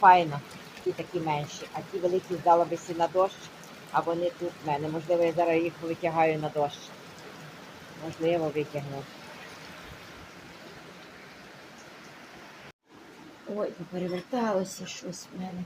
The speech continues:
тут попереверталося щось тут в мене. Почекайте, бо я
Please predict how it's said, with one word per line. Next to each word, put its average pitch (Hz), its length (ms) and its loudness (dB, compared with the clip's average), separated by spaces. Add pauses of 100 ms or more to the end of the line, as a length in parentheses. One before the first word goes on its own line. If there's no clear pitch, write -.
тут 202 120 -6
попереверталося 190 1200 -4
щось - 340 -10 (100)
тут 180 100 -8 (100)
в 165 40 -6
мене. 170 340 -2 (140)
Почекайте, 170 600 -8
бо 170 60 -8
я 160 180 -8